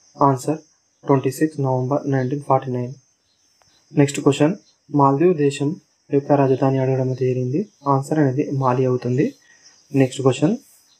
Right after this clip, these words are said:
దమ్మక్ స్తూపం ఏ రాష్ట్రంలో కలదు అని అడగడం అయితే జరిగింది. Answer అని చూసుకుంటే శరత్నాథ్ ఉత్తరప్రదేశ్లో కలదు. Next question,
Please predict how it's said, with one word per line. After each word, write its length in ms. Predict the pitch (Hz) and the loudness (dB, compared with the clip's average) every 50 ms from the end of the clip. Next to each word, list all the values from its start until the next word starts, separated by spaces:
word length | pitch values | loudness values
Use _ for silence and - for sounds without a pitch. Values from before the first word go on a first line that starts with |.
| 143 139 135 | -4 0 0
దమ్మక్ 340 | 135 131 135 143 156 - - - | 2 2 2 2 0 -2 -6 2
స్తూపం 320 | - 139 127 127 - 139 196 233 - _ _ _ _ _ - 139 | 4 4 4 4 0 -2 -4 -6 -12 _ _ _ _ _ 2 4
ఏ 20 | 139 135 | 4 4
రాష్ట్రంలో 360 | 147 147 - - 160 160 165 156 143 | 4 0 0 -2 0 0 2 2 2
కలదు 180 | 127 131 131 131 131 | 2 2 2 2 0
అని 80 | 127 127 127 | -2 -2 -2
అడగడం 260 | 123 131 127 123 127 127 | 0 0 0 0 0 0
అయితే 120 | 123 127 127 | 2 2 2
జరిగింది. 300 | 123 120 120 120 135 202 247 - _ _ _ _ _ _ _ _ _ | 2 0 -2 -4 -4 -4 -6 -8 _ _ _ _ _ _ _ _ _
Answer 320 | 135 131 131 131 - 165 175 | -2 0 0 0 0 0 2
అని 100 | 175 156 139 131 | 2 0 0 -2
చూసుకుంటే 360 | 123 123 - - 131 127 156 147 - | -2 -2 -4 -6 -2 -2 -2 0 2
శరత్నాథ్ 520 | 143 131 131 - 143 131 135 165 - - _ _ _ _ _ _ _ _ _ - - | 2 0 2 0 -2 -2 -2 -2 -4 -6 _ _ _ _ _ _ _ _ _ -8 -6
ఉత్తరప్రదేశ్లో 580 | - - 139 131 131 - 135 131 127 139 139 135 135 | 0 0 0 0 2 0 0 -2 0 -2 -2 -2 0
కలదు. 280 | 131 123 123 117 147 214 233 - _ _ _ _ _ _ _ _ _ _ _ _ - 156 151 | -2 -2 -2 -2 -4 -6 -6 -8 _ _ _ _ _ _ _ _ _ _ _ _ 2 2 2
Next 180 | 143 147 - - | 2 0 -4 -4
question, 320 | - 143 127 - 147 175 | -2 -2 0 0 -2 -2